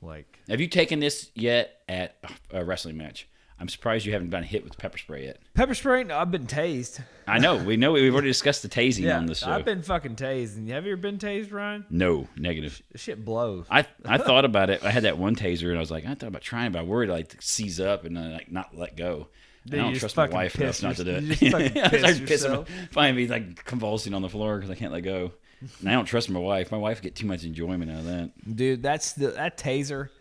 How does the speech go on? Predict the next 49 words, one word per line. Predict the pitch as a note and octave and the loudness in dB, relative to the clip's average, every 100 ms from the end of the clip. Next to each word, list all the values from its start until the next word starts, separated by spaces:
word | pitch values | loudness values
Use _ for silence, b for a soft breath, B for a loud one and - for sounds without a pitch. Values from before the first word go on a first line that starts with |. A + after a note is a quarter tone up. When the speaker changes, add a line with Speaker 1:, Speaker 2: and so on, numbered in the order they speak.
| b b b _ | b b b _
Speaker 1:
that | G#2+ A#2+ G#2 | -6 -4 -4
one | B2 | -6
of | A2+ | -8
the | |
guys | G#2 A2+ A#2 A#2 | -6 -4 -4 -4
has, | B2 B2 B2 - | -4 -4 -4 -6
it | D#3+ - | -10 -8
still | - C3+ - | -2 2 4
Speaker 2:
Yeah. | |
Speaker 1:
makes | A2+ A2 G2+ | 2 -2 -8
its | G2+ | -8
way | A#2+ A2 | -2 0
around | G2+ G2+ G2+ | 0 -4 -4
the | |
locker | F2+ F2+ G2 F#2 | -6 -6 -6 -10
room. | E2+ E2+ E2+ | -12 -10 -10
Motherfuck. | A#2 C#3 G2 - A#2+ A2+ - _ C3 | -8 -8 -8 -10 -6 -6 -8 _ -6
You'll | D3 | -2
be | C#3 | -2
fucking | A#2+ D3 B2 A#2 | -2 -4 -4 -4
bending | C3 B2+ B2 | -4 -2 0
over | C3 B2+ | 0 -2
to | A2+ | -6
get | C3 | -10
in | A2 | -8
your | G#2 | -8
gear | G#2 A#2+ G#2+ | -4 -2 -2
bag | G2+ G#2 A2+ | -4 -4 -6
and | A2+ | -10
just, | G#2 F#3+ | -10 -6
<laughs> | A3+ A3+ A3 A3 - - - B2+ | 4 4 4 0 -6 -16 -14 -10
like, | A#2 | -10
just | C3+ B2 | -10 -8
fucking | C#3 B2+ A#2 G#2 A2 | -10 -8 -10 -14 -4
Speaker 2:
Just | A2 A2 - | -2 0 0
piss | B2+ A2 | 0 0
yourself, | E2+ - F2 - | -2 -2 -2 0
huh? | F#2+ G2+ A2+ | 0 0 -2
Speaker 1:
Oh, | C3 A2+ F#2 | -4 -6 -10
dude. | F#2+ F#2+ D#2+ _ _ _ _ _ _ _ _ _ - B2+ | -14 -14 -16 _ _ _ _ _ _ _ _ _ -20 -10
I, | E3 E3+ D#3 | -6 -6 -4
I'm | F3 | -4
never | D#3+ A2 | -2 -4
pissed | - C3 B2 A2+ | -4 -4 -2 -2
off | F#2+ | 0
of | G2+ G2 | -2 -4
it, | F2+ | -6
but | E2 | -8
motherfucker, | G2 C3 A2+ D2 - B2 - | -8 -6 -6 -8 -6 -6 -8